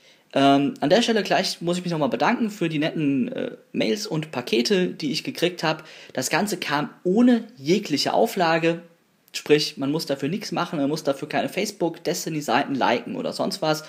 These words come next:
Dementsprechend gebe ich das weiter. Ihr müsst hierfür auch nichts machen, außer einen Kommentar drunter schreiben, was ihr haben wollt. Ähm, jetzt werde ich nochmal hier das Ganze in Großaufnahme einblenden, dass die auch ein bisschen was von haben, dass wir das Ganze mal ein bisschen promotet haben. Kommt,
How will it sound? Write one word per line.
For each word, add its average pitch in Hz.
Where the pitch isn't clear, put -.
Dementsprechend 143
gebe 127
ich -
das 117
weiter. 185
Ihr 139
müsst 147
hierfür -
auch -
nichts 147
machen, 120
außer -
einen 104
Kommentar 117
drunter 120
schreiben, 110
was -
ihr 135
haben 139
wollt. 110
Ähm, 143
jetzt -
werde 135
ich -
nochmal 127
hier 123
das 117
Ganze 113
in -
Großaufnahme 123
einblenden, 170
dass 131
die -
auch 143
ein 147
bisschen 131
was 117
von 131
haben, 185
dass 135
wir 123
das 127
Ganze 139
mal 135
ein 131
bisschen 131
promotet 175
haben. 143
Kommt, 139